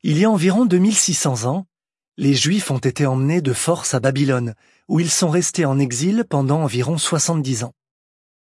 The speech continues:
Selon la Bible, Dieu avait prédit certaines des conditions de vie qu'ils connaîtraient à Babylone.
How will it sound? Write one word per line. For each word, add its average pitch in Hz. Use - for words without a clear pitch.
Selon 180
la 139
Bible, 131
Dieu 170
avait 160
prédit 160
certaines 175
des 139
conditions 147
de 127
vie 143
qu'ils 131
connaîtraient 156
à 170
Babylone. 123